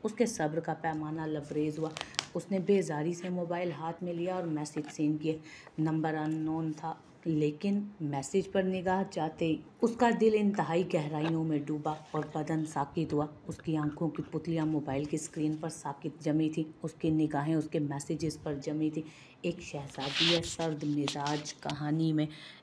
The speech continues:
एक शहजादा है जो दिल से उस पे मरता है। उसका दिल धड़क धड़क कर पागल होने को था। वो जिसे ख्वाब समझकर भूलने की कोशिश में थी, वो एक हकीकत बने उसके सामने मुंह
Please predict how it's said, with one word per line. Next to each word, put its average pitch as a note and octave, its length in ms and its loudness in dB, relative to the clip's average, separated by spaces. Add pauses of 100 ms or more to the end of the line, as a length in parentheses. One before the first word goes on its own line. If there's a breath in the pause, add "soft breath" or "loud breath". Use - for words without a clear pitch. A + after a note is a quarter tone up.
एक G3+ 180 2
शहजादा D3+ 600 0
है F3 180 4
जो E3+ 140 0
दिल D#3 300 0
से D#3+ 160 0
उस D3+ 160 0
पे D#3 100 0
मरता D3+ 360 2
है। D#3 80 -2 (340 loud breath)
उसका G3 240 2
दिल G3 220 4
धड़क D#3+ 480 0
धड़क E3 280 0
कर F3 80 2
पागल D#3 440 0
होने D3+ 220 4
को D3+ 140 -4
था। D#3 260 -8 (140)
वो D3+ 100 -2
जिसे D#3 280 -4
ख्वाब D3 320 -4
समझकर D#3 460 -4
भूलने D3 440 -4
की D#3 120 -6
कोशिश D3+ 540 -8
में D3+ 160 -4
थी, G3 120 -6
वो F#3+ 120 -2
एक E3 180 -2
हकीकत D3+ 520 -8
बने D3+ 180 0
उसके D3+ 220 -6
सामने D#3 400 -6
मुंह D3+ 300 -4